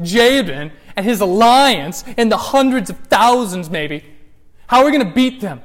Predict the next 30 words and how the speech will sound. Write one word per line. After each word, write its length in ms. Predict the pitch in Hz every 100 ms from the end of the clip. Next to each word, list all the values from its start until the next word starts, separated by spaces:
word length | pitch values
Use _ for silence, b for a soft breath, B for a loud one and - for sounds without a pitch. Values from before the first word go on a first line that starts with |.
| - - _ _ - - - _ _ - - - - - _
Um, 320 | 151 151 147 143 - - _ - - _ _ _ -
you're 140 | 147 131
not 220 | 127 120
gonna 140 | 123
beat 220 | 113 110
them. 160 | - 117 - - _ _ - _ - - - _ _ _ _ _ _ _ -
You're, 160 | 202 208
you're 160 | 190
not, 340 | 220 240 240 185
you're 200 | 262 285
not 280 | 240 285
gonna 240 | 262 285 220
beat 520 | 285 311 262 - -
the 60 | 285
Northern 340 | 269 269 269
Alliance 520 | 277 277 320 294 247
in 80 | 254
chapter 360 | 262 262 254 285
eleven. 420 | 285 330 294 185 - - - _ - _ - - _ -
You 180 | 226 277
will 220 | 294 302
lose. 480 | 302 359 330 202 -
There's 280 | - 285 233
one 360 | 262 339 359
way, 140 | 254 262
one 180 | 269
way 100 | 294
alone. 300 | 285 294 311
That's 180 | 254 247
if 100 | 240